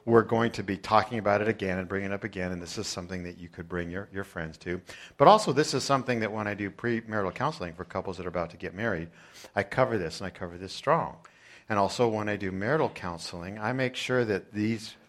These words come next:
these things that we're gonna be looking at are really being worked out in the relationships that we see, because without them, because they're,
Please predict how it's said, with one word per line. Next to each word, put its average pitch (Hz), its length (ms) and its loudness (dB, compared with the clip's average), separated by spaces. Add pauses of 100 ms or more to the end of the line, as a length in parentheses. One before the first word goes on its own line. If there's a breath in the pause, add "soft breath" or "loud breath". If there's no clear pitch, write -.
these 98 440 -6 (240)
things 113 400 2
that 90 140 -6
we're 92 140 -4
gonna 92 220 -2
be 90 120 -4
looking 98 440 -6
at 85 280 -6 (480 loud breath)
are 98 160 4
really 117 280 4
being 92 340 -6
worked 107 380 -2
out 101 320 4
in 98 140 -6
the 92 80 -6
relationships 92 960 -2
that 85 120 -8
we 87 120 -10
see, 110 300 -2
because 92 400 -6
without 113 580 -2
them, 82 240 -2
because 98 420 -8
they're, 95 280 -2